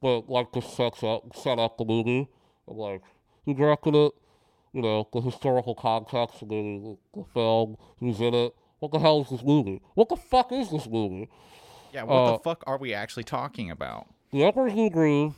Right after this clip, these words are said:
Speaker 1: is an animated film starring David Spade, uh, g-, directed by a guy named Mark Dingle, uh, Dingleberry,
Speaker 2: <laughs>
Speaker 1: Mark Dingle. Uh, and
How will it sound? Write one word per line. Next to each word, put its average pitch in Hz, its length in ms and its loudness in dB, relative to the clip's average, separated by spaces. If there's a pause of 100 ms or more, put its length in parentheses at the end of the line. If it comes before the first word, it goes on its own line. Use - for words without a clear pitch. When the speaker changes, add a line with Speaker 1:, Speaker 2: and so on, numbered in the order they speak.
Speaker 1:
is 131 140 -2
an 131 80 0
animated 143 600 2
film 101 480 -2
starring 110 300 0
David 127 360 0
Spade, 104 520 -2 (1000)
uh, 117 300 2
g-, 127 720 -10
directed 131 300 0
by 127 160 4
a 120 60 0
guy 120 200 2
named 113 260 0
Mark 131 340 2 (180)
Dingle, 139 580 0 (460)
uh, 123 300 2 (140)
Dingleberry, 123 840 2 (220)
Speaker 2:
<laughs> 123 100 -8
Speaker 1:
Mark 147 240 6 (160)
Dingle. 147 460 0 (560)
Uh, 131 460 2 (840)
and 127 560 2